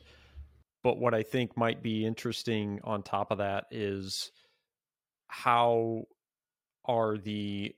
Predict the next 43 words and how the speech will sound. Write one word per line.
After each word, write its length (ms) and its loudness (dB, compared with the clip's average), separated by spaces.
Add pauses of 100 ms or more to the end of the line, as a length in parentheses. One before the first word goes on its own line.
industries 800 0
that 300 0 (600)
aren't 240 4 (100)
affected 520 0
as 200 2
much 540 -2
going 340 2
to 160 -2
end 220 2
up 220 2
indirectly 560 0
being 260 -2
affected 400 -2
by 200 4
the 120 -4
industries 460 -6
that 120 0
are 180 2
affected 400 -8
as 140 -10
much? 240 -10
Like, 180 -6
how 200 2
are, 160 -2 (240)
how 160 6
are 80 6
the 100 0
scales 480 2
gonna 380 -2 (340)
potentially 720 -2 (160)
tip 280 0
one 180 -4
way 120 -4
or 120 -6
the 160 -6
other? 260 -6 (140)
I 180 -2
think 200 -2
it'll 100 -4
be 160 -4
interesting 440 -6
to 60 -12
see. 280 -10